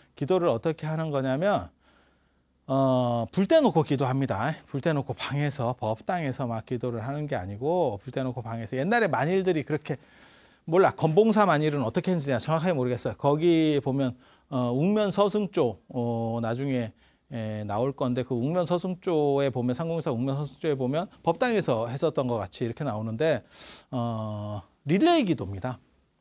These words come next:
팀을 짜가지고, 팀을 짜가지고 한 여섯 팀 정도 해가지고 계속 기도하는 거거든요. 어. 몰라, 원판은 어땠는지 모르겠어요. 법당에서 했는지 어쨌는지 모르겠는데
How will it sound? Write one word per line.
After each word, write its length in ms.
팀을 300
짜가지고, 480
팀을 260
짜가지고 480
한 180
여섯 220
팀 180
정도 400
해가지고 380
계속 460
기도하는 340
거거든요. 400
어. 300
몰라, 360
원판은 540
어땠는지 400
모르겠어요. 340
법당에서 500
했는지 520
어쨌는지 320
모르겠는데 760